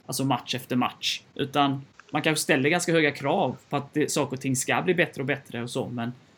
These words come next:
det är klart att i perioder i matcher så faller man ju, eller kommer man ju in i svackor, och perioder i matcher så gör man saker bra och sen gör motståndarna saker, alltså så, så att, eh, man kanske är, eller kan, jag ska inte säga vi, jag kanske är lite för så här att det ska vara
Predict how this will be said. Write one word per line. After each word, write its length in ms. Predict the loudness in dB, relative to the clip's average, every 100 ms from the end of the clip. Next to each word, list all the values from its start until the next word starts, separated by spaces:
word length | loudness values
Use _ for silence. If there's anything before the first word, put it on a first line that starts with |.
| -10
det 60 | -8
är 40 |
klart 320 | 0 2 2 -2
att 340 | -6 -10 -10
i 80 | -6
perioder 500 | 0 2 2 0 -2
i 40 | 0
matcher 360 | -2 -2 -4
så 180 | -4 -6 -8 -16 2
faller 380 | 2 2 0 0
man 220 | 2 4
ju, 460 | 6 4 4 2 0 -2
eller 240 | -2 -2
kommer 220 | 0 2
man 140 | 6 6
ju 100 | 4
in 180 | 0
i 40 | -2
svackor, 580 | 0 -2 -2 -4 0 0
och 160 | -2
perioder 280 | 0 0 0
i 40 |
matcher 280 | 0 -2 -6
så 320 | -4 -2 0 0
gör 160 | -2
man 120 | -2
saker 260 | -2 -4 -4
bra 260 | -4 -2 0
och 400 | 0 2 0 -4 -20 -20 -14
sen 160 | -2 2
gör 60 |
motståndarna 540 | 6 4 4 2 2 2
saker, 280 | -2 -2 -4
alltså 180 | -2
så, 180 | 0 0
så 120 | 0
att, 160 | -2 0
eh, 240 | 2 2
man 140 | 2 2
kanske 300 | 0 2 2
är, 80 | 2 -2 -20 -6
eller 160 | -4
kan, 300 | -4 0 0 0 -8
jag 100 | -6
ska 100 | -4
inte 80 | 0
säga 120 | 0
vi, 340 | 4 4 2 2
jag 340 | 4 4 2
kanske 240 | 2 4
är 40 | 6
lite 220 | 6 2
för 380 | 2 6 6 4
så 120 | 4
här 120 | 4
att 120 | 4
det 60 | 0
ska 160 | 0 2
vara 220 | 2